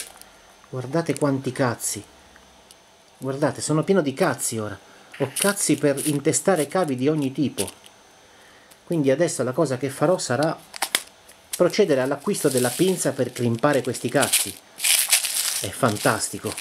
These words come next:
grazie Emanuele, veramente grazie, non dovevi, eh, però grazie, davvero. Mentre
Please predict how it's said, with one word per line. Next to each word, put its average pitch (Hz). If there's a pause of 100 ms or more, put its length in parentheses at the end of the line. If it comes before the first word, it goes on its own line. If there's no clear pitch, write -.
(1000)
grazie 151
Emanuele, 131
veramente 131
grazie, 127
non 143
dovevi, 151 (1000)
eh, 117
però 143 (160)
grazie, 110 (220)
davvero. 113 (840)
Mentre 160